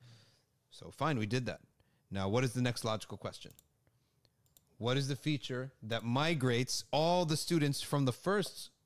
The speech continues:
bundle to the new bundle? Oh, sorry, we didn't develop that yet.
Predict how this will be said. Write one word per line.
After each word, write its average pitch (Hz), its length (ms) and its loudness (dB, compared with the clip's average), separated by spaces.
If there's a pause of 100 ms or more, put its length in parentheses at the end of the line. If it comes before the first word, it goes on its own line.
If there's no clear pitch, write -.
(680)
bundle 117 580 -2
to 147 60 -6
the 156 100 -4
new 185 120 -2
bundle? 92 300 -14 (640)
Oh, 135 180 2
sorry, 135 240 2
we 131 140 2
didn't 135 160 2
develop 117 400 2
that 101 160 0
yet. 98 180 -6